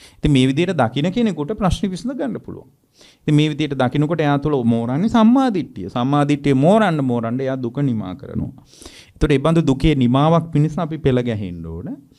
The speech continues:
ඒ බඳු අවබෝධයක් පිණිස නිර්වාණගාමී ශ්‍රාවකත්වයක් උදෙසා මේ ධර්මයේ ඔසවා තැබීම පිණිස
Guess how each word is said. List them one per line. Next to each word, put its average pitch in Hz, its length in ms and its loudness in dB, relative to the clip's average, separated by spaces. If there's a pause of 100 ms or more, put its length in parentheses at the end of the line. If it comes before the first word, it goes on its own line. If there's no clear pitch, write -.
(440)
ඒ 123 120 2
බඳු 175 340 0
අවබෝධයක් 151 680 -4
පිණිස 135 340 -8
නිර්වාණගාමී 151 920 -2
ශ්‍රාවකත්වයක් 127 800 -10
උදෙසා 113 360 -12
මේ 131 160 -6
ධර්මයේ 127 360 -4
ඔසවා 160 420 -6
තැබීම 113 400 -4
පිණිස 90 360 0